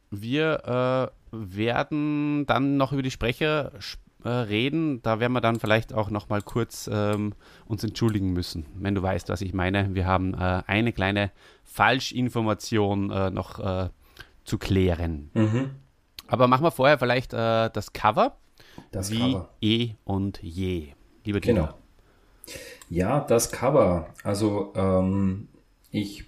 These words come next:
Speaker 2: ähm, werd's mal ganz kurz beschreiben. Man sieht, äh, Dragstore auf Nightstalker. Nightstalker, das Dämonenpferd, äh, von Skeletor. Hm, schaut richtig dynamisch aus. Ähm, Dragstore,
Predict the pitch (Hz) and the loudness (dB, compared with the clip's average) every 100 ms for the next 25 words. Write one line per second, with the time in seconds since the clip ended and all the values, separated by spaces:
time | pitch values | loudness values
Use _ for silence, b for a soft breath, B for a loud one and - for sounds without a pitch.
0 | - 98 98 101 - 90 110 156 - - | -6 -4 -2 -4 -6 0 2 4 2 -4
1 | - 117 120 123 170 - - 165 - - | -6 0 2 2 -2 -2 0 0 -2 -2
2 | 113 127 170 165 B B B B 110 117 | 2 2 2 -4 B B B B -2 0
3 | 117 - 135 156 - - - 92 95 - | 2 0 0 -2 -2 -6 -2 -2 -2 -2
4 | 95 - - 113 113 120 - 101 107 107 | -4 -2 -2 2 2 2 0 0 0 0
5 | - - 98 98 82 - - - 82 78 | -6 -6 -2 0 0 -2 -2 0 0 0
6 | - 80 - 85 92 - - - - 113 | -2 -4 -6 -8 -8 -6 -2 -2 -2 -2
7 | 101 - - 98 98 110 151 120 - 117 | 0 -2 -2 0 2 0 0 -2 0 2
8 | 135 - - B B B B - 101 101 | 2 0 -12 B B B B -8 -2 2
9 | 98 - 98 - 143 170 156 143 139 - | 0 -2 -6 -2 0 2 2 0 0 -6
10 | - 110 107 98 98 - - 98 101 117 | -12 -8 -4 -2 -2 -6 -2 2 2 0
11 | 147 147 - 120 101 135 151 113 120 139 | 0 -2 -2 0 2 4 2 0 2 2
12 | 135 - - - 101 101 101 104 101 95 | 0 -4 -8 -6 -2 -2 -4 -4 -4 -4
13 | - 160 - - 120 113 113 | -2 -2 -2 0 2 4 2